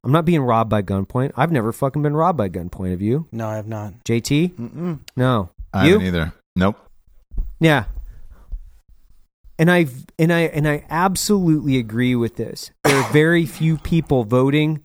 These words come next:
Speaker 1: that are, that are anti-cop, but they've, over the last eight years, and I would say the, the Obama administration directly did contribute to that anti-cop narrative based on very, very small segments of the United States
Speaker 3: Yeah.
Speaker 1: population in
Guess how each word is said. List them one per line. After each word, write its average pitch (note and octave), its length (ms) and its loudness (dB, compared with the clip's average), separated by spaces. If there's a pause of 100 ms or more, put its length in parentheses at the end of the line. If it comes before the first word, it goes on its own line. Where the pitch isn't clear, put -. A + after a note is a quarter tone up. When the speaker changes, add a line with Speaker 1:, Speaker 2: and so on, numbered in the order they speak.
Speaker 1:
that B2 100 2
are, B2 160 -2 (240)
that B2 220 -2
are - 180 -4
anti-cop, C3 1040 -2 (760)
but C3+ 140 2
they've, C3+ 300 2 (760)
over C3 140 2
the C3+ 100 2
last C3 320 2
eight C#3+ 220 0
years, C3 340 2
and B2 60 0
I A#2+ 40 0
would A#2 120 -2
say B2 140 0
the, A2+ 140 0
the A2+ 200 -2
Obama B2 360 2
administration A2+ 580 -2
directly A2+ 360 0
did C#3 280 0
contribute G#2 460 -4
to A2 100 -6
that G#2 280 -4 (460)
anti-cop C#3 880 2
narrative B2 640 2 (320)
based D3 260 4
on B2+ 200 2 (220)
very, E3 520 4
very D3+ 320 4
small D#3 480 2
segments B2+ 640 0
of A#2 180 -2
the A#2 100 0
United C#3 380 2
States C3 300 0
Speaker 3:
Yeah. - 120 -10
Speaker 1:
population C3+ 760 2
in A2+ 200 -2